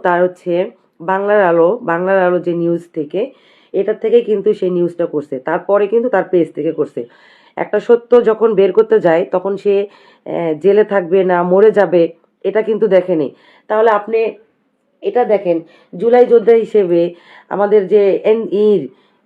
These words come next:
এত মানুষ যুদ্ধ করছে, ওনারা কি মরার জন্য, মরার ভয় করছে? তারা কি ভাবছে যে আমরা এই আন্দোলন করলে, এ বিষয়ে কথা বলতে গেলে আমরা করব? আপনারা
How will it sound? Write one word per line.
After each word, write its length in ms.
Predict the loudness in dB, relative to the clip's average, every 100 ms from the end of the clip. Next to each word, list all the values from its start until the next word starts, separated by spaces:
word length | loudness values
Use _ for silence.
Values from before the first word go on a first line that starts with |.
| _ _ -4
এত 120 | 0 2 2
মানুষ 200 | 4 2 0 0
যুদ্ধ 180 | 2 4 4
করছে, 240 | 2 0 0 0
ওনারা 240 | 2 2 2
কি 80 | 2 2
মরার 220 | 2 2 4
জন্য, 140 | 2 2
মরার 200 | 2 2 2
ভয় 140 | 2 4
করছে? 280 | 2 0 -6 -6 _ _ _ _ _ _ _ _ _
তারা 140 | -2 0
কি 60 | 0
ভাবছে 240 | 0 2 2 2
যে 60 | 2
আমরা 200 | 2 0 0 -6 _ 0
এই 60 | 0
আন্দোলন 340 | 0 0 0 0 0
করলে, 300 | 2 2 2 -2 -6 -20 _ -2
এ 20 | 0
বিষয়ে 340 | 0 0 2 4 2 0
কথা 180 | 0 0
বলতে 180 | 0 0 2
গেলে 180 | 2 2 0 -6 -6
আমরা 140 | -2 0
করব? 120 | 2 0 -4 -14 -6
আপনারা 200 | 2 4